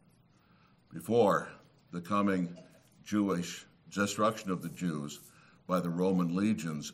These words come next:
as they put down the Jewish rebellion. And finally,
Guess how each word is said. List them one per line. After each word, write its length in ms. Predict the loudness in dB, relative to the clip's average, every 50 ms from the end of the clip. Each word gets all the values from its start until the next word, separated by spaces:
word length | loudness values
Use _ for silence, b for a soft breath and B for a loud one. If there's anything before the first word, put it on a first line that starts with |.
| -10 -10
as 140 | -10 -8 -8
they 100 | -8 -10
put 320 | -8 -6 -6 -6 -4 -2
down 360 | 0 0 2 2 0 -2 -4
the 80 | -6 -10
Jewish 420 | -8 -6 -6 -6 -6 -8 -10 -10
rebellion. 560 | -12 -10 -8 -8 -8 -8 -10 -12 -16 -20 -20 -20 _ _ _ _ _ _ _ _ _ _ -20 -20 -20 _ _ _ _ _ _ _ -20 -20 -20 -20 _ _ -20 _ _ -20 -20 _ _ -20 -20 _ _ _ _ _ _ _ _ B B B B B B B B B
And 400 | 6 8 8 10 8 8 4 2 B B B B B B B B B B B B B _ _ _ _ _ _ _ _ -20 -20
finally, 540 | -12 -2 2 6 6 6 6 4 2 0